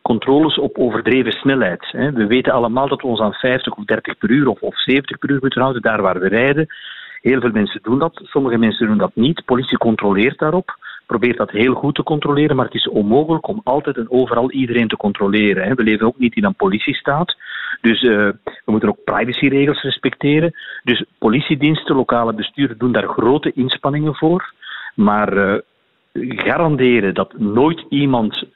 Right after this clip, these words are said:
de quarantaineregels overtreedt en, en, en toch gepakt wordt, dat, dat kunnen we niet. Dat is, eh, dat is gewoon onhaalbaar. Dat zie je op heel veel vlakken in onze samenleving. Men staat daar werkelijk, eh, echt, eh, geëngageerd in, in dit dossier.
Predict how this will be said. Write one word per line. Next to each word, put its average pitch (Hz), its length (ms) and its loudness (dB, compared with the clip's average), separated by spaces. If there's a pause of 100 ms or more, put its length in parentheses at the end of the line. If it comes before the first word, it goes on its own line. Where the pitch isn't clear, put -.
de - 100 -2
quarantaineregels 113 880 0
overtreedt 113 720 0
en, 104 180 -2
en, 95 280 -4
en 90 260 -6
toch - 160 -2
gepakt - 360 -4
wordt, 160 280 -2
dat, - 200 -2
dat - 200 -2
kunnen 139 220 0
we 117 80 2
niet. 87 380 -2
Dat - 200 -2
is, - 220 -4
eh, 107 140 2 (260)
dat 113 120 -2
is 104 140 -2
gewoon 127 360 2 (200)
onhaalbaar. 123 600 0
Dat 120 120 -4
zie - 140 -2
je 113 80 2
op - 140 -6
heel 113 320 2
veel 131 180 0
vlakken 123 280 -2
in 123 100 0
onze 104 200 0
samenleving. 131 920 0 (300)
Men 101 300 0
staat - 300 -2
daar 113 200 -2
werkelijk, 123 460 0
eh, 104 280 2 (260)
echt, - 360 -2
eh, 104 260 2
geëngageerd 104 720 0
in, 151 160 0
in 147 140 0
dit 147 120 0
dossier. 151 460 0